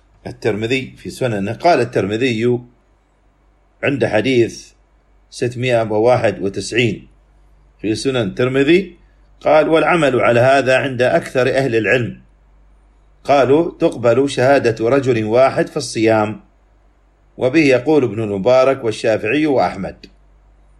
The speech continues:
هذا كلام المنذري رحمه الله، ر-، كلام الترمذي رحمه الله في السنن تحت حديث ستمائة وواحد وتسعين في سنن الترمذي. هذا القول الأول، وهو القول الراجح.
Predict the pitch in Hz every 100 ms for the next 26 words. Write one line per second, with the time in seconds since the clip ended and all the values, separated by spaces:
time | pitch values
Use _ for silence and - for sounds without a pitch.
0 | _ - 123 117 123 160 170 - 123 113
1 | 104 104 101 98 104 95 98 - 107 -
2 | 117 117 - 127 139 139 117 127 120 117
3 | 117 87 - - _ _ _ _ - 110
4 | 113 98 92 131 135 135 147 123 - 139
5 | 110 - - _ _ _ _ - 113 120
6 | - 98 98 147 143 - 104 107 131 139
7 | 123 110 127 123 104 104 - 101 135 95
8 | - _ _ _ _ _ 104 98 131 127
9 | 120 - 117 - 95 90 71 64 _ _
10 | _ _ _ _ - 180 180 - 151 123
11 | 101 95 92 117 123 113 117 113 120 120
12 | 98 71 71 - -